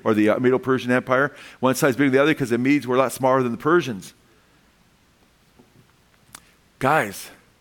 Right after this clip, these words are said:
you had Babylon, which was a rock. I'm sorry. You had Babylon, which was a rock. You had, uh, Persia, which was Iran,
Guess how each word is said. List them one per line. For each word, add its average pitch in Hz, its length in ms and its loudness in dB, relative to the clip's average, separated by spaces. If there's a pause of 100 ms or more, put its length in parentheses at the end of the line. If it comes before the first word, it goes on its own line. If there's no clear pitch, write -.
(260)
you 135 140 0
had 120 120 0
Babylon, 131 600 0 (1200)
which 127 200 -6
was 120 140 -6
a 117 60 -2
rock. 117 420 0 (520)
I'm 117 120 -2
sorry. 107 360 0 (300)
You 131 100 2
had 117 140 -2
Babylon, 135 440 2
which 117 200 -6
was 101 100 -14
a 110 80 -8
rock. 107 460 -2 (360)
You 123 140 0
had, 107 300 0 (320)
uh, 110 280 0 (200)
Persia, 123 640 -2 (440)
which 113 240 -4
was 104 420 -2 (340)
Iran, 107 540 -2